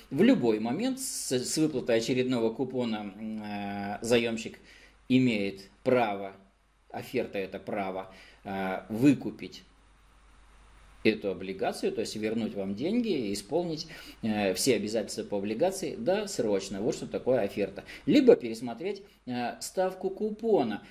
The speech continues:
Поэтому, когда вы видите, э, скажем,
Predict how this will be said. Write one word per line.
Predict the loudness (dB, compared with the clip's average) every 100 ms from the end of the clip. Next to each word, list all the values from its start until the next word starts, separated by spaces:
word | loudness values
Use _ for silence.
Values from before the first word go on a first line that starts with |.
| -4
Поэтому, | 4 6 6 4 0
когда | 0 6 8
вы | 8 4
видите, | 0 -2 -4 -8 -10 -16 -14 -2
э, | 0 2 2 0 0 -2 -2 -4
скажем, | 0 2 2 2 0 -2 -4